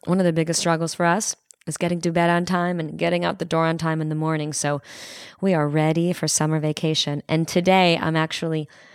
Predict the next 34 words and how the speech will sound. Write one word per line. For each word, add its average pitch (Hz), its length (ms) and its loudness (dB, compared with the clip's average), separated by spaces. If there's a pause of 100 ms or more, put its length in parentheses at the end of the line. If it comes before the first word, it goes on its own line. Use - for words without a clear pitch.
(200)
talking 214 400 4
to 214 100 0
you 180 420 2
and 160 280 -2
looking 214 340 2
at - 140 -4
the 170 100 -2
beach 180 460 -2
right 160 200 0
now, 143 240 -2
thinking 233 420 2
about 156 340 0
summer. 147 440 0 (540)
I'm 170 160 0
in 165 120 0
sunny 208 600 0 (240)
Santa 170 340 0
Monica 156 640 -2 (580)
and, 156 400 -4
uh, 156 440 -4
gonna 190 180 2
introduce 185 600 2
you 160 180 2
to 165 400 0 (300)
someone 247 300 4
who's 202 180 4
become 180 520 -2 (160)
a 165 80 -4
really, 240 580 0
really 190 340 2
cool 180 240 2
friend 202 280 0
of 180 100 0
mine. 139 320 0